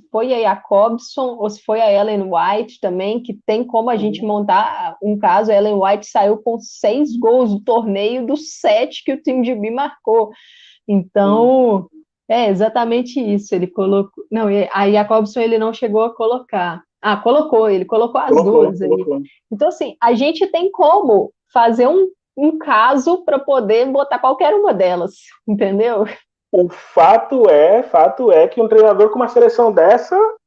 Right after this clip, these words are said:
Speaker 2: faria um estrago, viu? Faria um
Speaker 1: Faria.
Speaker 2: estrago. Vamos dar, já, já a gente vai voltar a falar pro fute-, voltar pro futebol brasileiro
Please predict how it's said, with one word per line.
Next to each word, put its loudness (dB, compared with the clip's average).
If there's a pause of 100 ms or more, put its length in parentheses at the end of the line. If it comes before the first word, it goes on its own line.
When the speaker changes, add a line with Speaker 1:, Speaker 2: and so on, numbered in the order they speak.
(480)
Speaker 2:
faria 0
um 2
estrago, 4
viu? -6 (840)
Faria 4
um 4
Speaker 1:
Faria. -2
Speaker 2:
estrago. 0 (800)
Vamos 4
dar, 4 (140)
já, 2
já 4
a 4
gente 0
vai 6
voltar 2
a 2
falar 2
pro -10
fute-, -10
voltar 2
pro -8
futebol 0
brasileiro 2